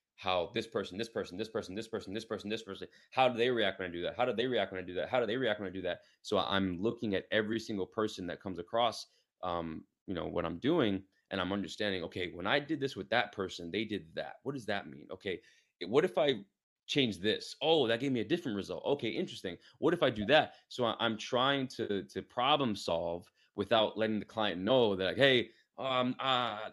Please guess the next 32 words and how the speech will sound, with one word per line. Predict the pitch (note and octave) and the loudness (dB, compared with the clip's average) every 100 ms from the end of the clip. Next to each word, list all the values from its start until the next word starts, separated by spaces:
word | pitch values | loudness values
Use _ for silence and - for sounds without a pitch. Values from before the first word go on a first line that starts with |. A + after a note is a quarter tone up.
| - | -6
that, | C#3+ - | -4 0
that | F3+ | 0
was | C#3 | 2
interesting. | F3 C3 - G2+ | -2 -4 -2 0
Uh, | G2 | 0
l-, | B2 F#2+ D3+ | -2 -4 -2
let | F3+ | -2
me | D#3+ | 0
think | F3+ | 0
about | C#3+ A2 F#2+ | 0 0 0
that." | E2+ - - | -6 -6 -2
Sometimes, | A3 G3+ E3+ | 0 0 -2
sometimes | F3 F3+ A#2 | -2 -2 0
I | |
will | G2 A2 E3 D#3 | 0 2 2 2
say, | - G#2+ | 0 0
"Hey, | G#2 | 2
hold | A2+ G2+ | 2 0
on, | |
let | F#2+ | -2
me | A#2 | -4
think | B2 B2+ | -4 -2
about | G2 F#2 | -2 -2
that." | F2+ F2+ _ _ - | -2 -4 _ _ -8
But | |
usually | G2+ C#3+ A3 G3+ A#2+ F#2+ F2+ F2 F2 _ _ _ _ _ _ - | -6 -2 0 2 2 0 0 -2 -6 _ _ _ _ _ _ -8
I'm, | F2+ F2+ F2+ | 0 0 0
um, | E2+ E2+ E2 D#2+ | -2 -2 -4 -6
kinda | - A2 | -4 -2
guiding | F2 F#2+ G2 F#2 | 2 2 4 2
them | E2+ | -4
through | - G#2 G2+ D2+ | -6 -4 -4 -4